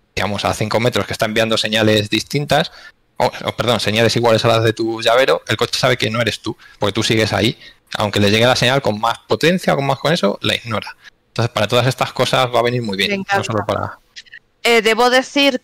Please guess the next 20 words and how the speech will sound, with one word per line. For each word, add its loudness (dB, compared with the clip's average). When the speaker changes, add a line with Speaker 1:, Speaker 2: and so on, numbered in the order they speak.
Speaker 2:
que 2
este 0
no 2
es 0
el 4
dispositivo -2
que -6
más -6
dura. -2
Eh, 0
los, 0
mm, -6
los -2
de 4
medición 2
continua, 0
aunque 0
se -2
cambian -2
ca-, 2